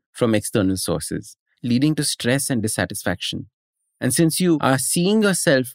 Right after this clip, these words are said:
different from others, you're constantly comparing yourself to them. This can become, again, very strenuous for the people around you. The third negative aspect of the ego is inflexibility.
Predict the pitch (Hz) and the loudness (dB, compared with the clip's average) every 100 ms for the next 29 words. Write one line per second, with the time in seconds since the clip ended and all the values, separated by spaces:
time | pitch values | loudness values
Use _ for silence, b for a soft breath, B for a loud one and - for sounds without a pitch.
0 | 117 110 113 202 196 190 135 98 92 87 | -4 0 0 0 2 2 2 2 -2 -4
1 | - _ - 113 - 120 120 - 143 147 | -8 _ -8 -8 -4 -4 -2 -2 -4 -4
2 | 147 - 107 110 127 127 165 160 113 - | -6 -2 -2 0 2 4 4 2 0 -2
3 | 90 87 - _ _ 95 78 69 - _ | -4 -4 -12 _ _ -6 -4 -8 -12 _
4 | _ 113 135 - 139 120 117 117 110 104 | _ -2 0 2 0 0 -2 -2 -2 2
5 | 156 127 92 87 104 120 151 151 - 110 | 2 2 -2 -4 0 2 2 -2 -2 -2
6 | 101 101 101 - 117 110 - 92 90 85 | 0 -2 -6 -4 0 0 0 -2 0 0
7 | 78 76 - - _ _ _ _ _ _ | -2 -4 -10 -18 _ _ _ _ _ _
8 | _ - 143 - 208 220 151 139 135 107 | _ -2 -2 2 2 4 4 4 4 2
9 | 107 - 107 - 104 101 - 82 95 85 | 2 -2 -2 -2 -6 -4 -4 -2 0 0
10 | 92 101 _ _ 131 120 - 147 147 - | -2 -2 _ _ -4 -4 0 0 0 0
11 | 107 - - 92 78 - - | -2 -2 -8 -6 -8 -8 -14